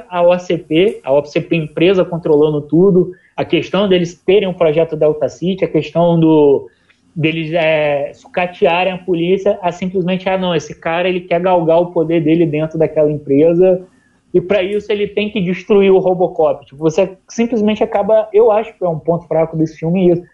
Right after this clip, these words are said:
você acaba simplesmente limpando uma série de, de fatores do filme, até críticos em si, só pra focar nessa tomada de poder desse cara, né, que acaba,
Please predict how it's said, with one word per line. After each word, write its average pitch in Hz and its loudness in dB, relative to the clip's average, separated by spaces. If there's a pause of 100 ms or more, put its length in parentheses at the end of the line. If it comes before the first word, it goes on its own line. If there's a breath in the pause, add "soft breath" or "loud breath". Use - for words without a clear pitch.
(280 soft breath)
você 165 -2
acaba 196 -2
simplesmente 220 -6
limpando 220 0
uma 185 0
série 196 0
de, 180 -2 (600)
de 120 -4
fatores 160 -2
do 143 -4
filme, 160 -4
até 151 0
críticos 165 -2
em 156 -2
si, 180 2 (320 loud breath)
só 185 0
pra 190 -4
focar 185 -6
nessa 180 -2
tomada 175 0
de 165 0
poder 170 0
desse 165 0
cara, 156 0
né, 135 -10
que 143 -6
acaba, 156 0